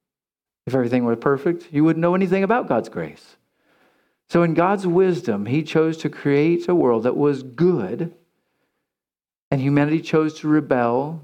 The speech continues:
Satan chose to rebel and introduce a lot of evil. God could have stopped that if he wanted to, but he chose not to. So that we might be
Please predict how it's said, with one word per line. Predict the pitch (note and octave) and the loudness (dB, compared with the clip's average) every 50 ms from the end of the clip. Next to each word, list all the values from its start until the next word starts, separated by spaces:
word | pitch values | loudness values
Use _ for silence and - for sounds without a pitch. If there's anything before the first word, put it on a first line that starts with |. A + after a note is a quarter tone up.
| C#3+ C3 | -16 -20
Satan | - - C#3+ C3+ C#3 C3 C3 | -4 0 0 0 0 -2 -6
chose | - - C3 C3 B2+ B2+ - | -4 0 2 2 2 0 -2
to | - B2+ | -2 -2
rebel | A#2+ A#2 A#2 A2+ G#2+ G#2+ A#2+ B2+ | -2 0 0 -2 0 0 0 2
and | B2 | 2
introduce | B2+ B2+ B2+ - B2 A#2 C3 B2 B2 A#2+ A#2 - | 0 0 0 -2 -2 0 0 0 0 0 -2 -2
a | C3 | 0
lot | A#2+ A#2+ A#2+ | 0 0 0
of | A#2 | -2
evil. | A#2 A#2 A#2 B2+ | -2 -2 -2 -2
God | B2+ C#3 D3 F3 F3 - | 0 0 0 0 0 -2
could | D4 C#4+ | -2 -2
have | C4 - | -2 0
stopped | - F#3+ F#3+ F3+ F#3 - | 0 0 0 0 0 -2
that | - - | -2 -2
if | A2+ A2 - | -2 -2 -2
he | B2 | 0
wanted | B2 A#2+ C3 C#3+ C#3 C3 | 0 0 0 0 -4 -6
to, | - G2 F#2 F#2+ G#2+ A#2+ B2+ - _ _ | -6 -8 -6 -6 -6 -10 -12 -16 _ _
but | D3+ E3+ | -6 -6
he | E3+ | -2
chose | - G#3+ G3+ G3+ | -2 -4 -4 -2
not | F2+ F2 E2+ - - | -4 -6 -6 -8 -10
to. | - - A2+ B2 - - _ _ _ _ _ _ _ _ _ _ _ _ _ _ _ _ _ _ _ _ _ _ _ _ _ _ _ _ _ _ _ _ _ _ _ _ _ _ _ _ _ _ | -12 -12 -12 -14 -18 -20 _ _ _ _ _ _ _ _ _ _ _ _ _ _ _ _ _ _ _ _ _ _ _ _ _ _ _ _ _ _ _ _ _ _ _ _ _ _ _ _ _ _
So | - - | -2 0
that | D#3+ D#3 | 0 0
we | D3 C#3+ C#3+ D#3+ E3+ | 2 2 2 2 2
might | E3 D#3 C#3+ C3+ C3+ C#3 C#3+ - - _ | 2 2 2 2 2 0 -2 -4 -6 _
be | - C3 B2+ B2 B2+ B2+ | 0 0 2 2 0 -2